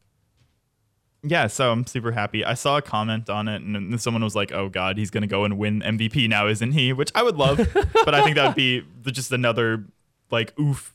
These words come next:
Speaker 1: for the Rockies
Speaker 2: That would
Speaker 1: fans,
Speaker 2: be a
Speaker 1: right?
Speaker 2: really, that'd be a really bad, like, shot to the heart for the Rockies fans.
Speaker 1: Yeah,
Speaker 2: Just,
Speaker 1: guy
Speaker 2: just to watch,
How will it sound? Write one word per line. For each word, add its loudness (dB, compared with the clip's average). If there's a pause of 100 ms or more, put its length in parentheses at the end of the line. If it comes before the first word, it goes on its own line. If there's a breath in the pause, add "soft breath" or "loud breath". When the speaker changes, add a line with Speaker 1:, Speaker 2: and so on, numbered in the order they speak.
Speaker 1:
for 0
the 0
Rockies -2
Speaker 2:
That 4
would 6
Speaker 1:
fans, -2
Speaker 2:
be 4
a 6
Speaker 1:
right? 2
Speaker 2:
really, 2
that'd 2
be 2
a 2
really 4
bad, 0
like, -4
shot -2
to -16
the -2
heart -2
for -6
the 0
Rockies 0
fans. 0
Speaker 1:
Yeah, -2
Speaker 2:
Just, 2
Speaker 1:
guy 0
Speaker 2:
just 0
to 2
watch, 2